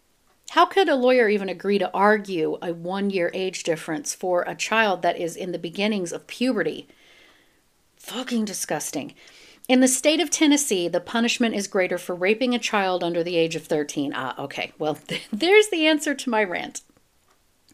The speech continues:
The C P D first arrested McCommon in September following an investigation into allegations of sexual misconduct.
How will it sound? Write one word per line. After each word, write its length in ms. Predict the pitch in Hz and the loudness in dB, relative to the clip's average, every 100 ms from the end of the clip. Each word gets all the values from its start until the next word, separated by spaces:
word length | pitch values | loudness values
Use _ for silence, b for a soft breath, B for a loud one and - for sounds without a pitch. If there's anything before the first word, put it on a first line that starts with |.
| _ B B B B B B B | _ B B B B B B B
The 80 | 285 | -2
C 240 | 285 381 | 2 4
P 240 | 415 359 302 | 4 2 2
D 180 | 226 220 | 2 0
first 380 | - 311 - | 2 2 2
arrested 440 | 285 220 202 208 190 | 2 4 2 0 -4
McCommon 500 | 175 - 170 165 165 | -4 -4 -2 0 0
in 120 | 160 | -2
September 640 | - 165 - 277 339 180 - | -2 -4 0 2 4 4 0
following 440 | - 156 151 156 | -4 -2 -2 -2
an 80 | 151 | -2
investigation 840 | 156 165 - - 277 220 214 196 | -2 2 2 0 0 2 0 -4
into 320 | 180 175 170 165 | -6 -6 -6 -4
allegations 680 | 208 285 233 202 - 214 208 | -2 -2 -2 -2 -4 -4 -4
of 120 | 226 | -6
sexual 500 | - 143 - 156 151 | -6 -6 -4 -4 -4
misconduct. 800 | 165 165 - 240 233 156 - | -4 -8 -4 -2 0 0 -4